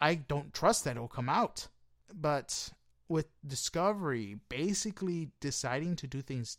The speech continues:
differently, this may be what Warner Brothers needs for the universe, because let's be honest here.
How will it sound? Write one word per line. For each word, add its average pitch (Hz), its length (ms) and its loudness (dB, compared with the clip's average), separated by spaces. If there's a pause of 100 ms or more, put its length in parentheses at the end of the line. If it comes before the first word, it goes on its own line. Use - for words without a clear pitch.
differently, 214 680 -2 (1120)
this 165 180 2
may 220 200 6
be 175 320 0
what 135 240 0
Warner 135 220 0
Brothers 123 380 0
needs 160 300 2
for 127 160 -4
the 120 80 -2
universe, 131 540 0
because 170 340 -2
let's 285 180 2
be 302 160 0
honest 113 460 0
here. 87 280 -8